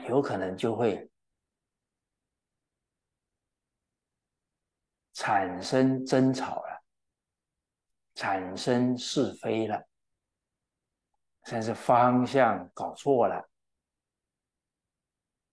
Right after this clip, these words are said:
哇，那是一盲引众盲啊！啊，你负责道场的人方向错了，你把人都给带偏掉了，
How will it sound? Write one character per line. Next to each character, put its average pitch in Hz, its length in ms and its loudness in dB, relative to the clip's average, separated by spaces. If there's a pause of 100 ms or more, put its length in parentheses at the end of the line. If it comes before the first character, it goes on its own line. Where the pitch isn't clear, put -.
(580)
哇， 98 580 -2
那 120 100 -2
是 113 320 -6 (200)
一 196 160 6
盲 104 760 0
引 92 320 -4
众 131 340 2
盲 87 280 -4
啊！ 101 160 -2 (1120)
啊， 95 300 -2
你 104 160 -4
负 160 240 2
责 104 260 2
道 139 240 4
场 95 220 -4
的 98 120 0
人 95 240 -6 (920)
方 135 220 4
向 131 200 4
错 135 220 4
了， - 260 0 (800)
你 120 160 -6
把 104 200 -4
人 87 260 -6
都 123 100 -8
给 113 140 -12
带 110 200 -6
偏 104 280 -12
掉 107 180 -6
了， - 220 -14